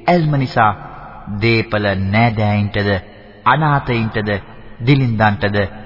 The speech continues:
මගීන්ටද, යාචකයින්ටද, වහලුන් මුදවා ගැනීමටද වැය කර, සලාත්හි නිරතව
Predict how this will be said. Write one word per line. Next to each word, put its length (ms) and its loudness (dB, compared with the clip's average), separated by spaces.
මගීන්ටද, 720 2
යාචකයින්ටද, 880 0
වහලුන් 540 2
මුදවා 440 2
ගැනීමටද 640 0
වැය 340 4
කර, 220 -2
සලාත්හි 720 -2
නිරතව 520 0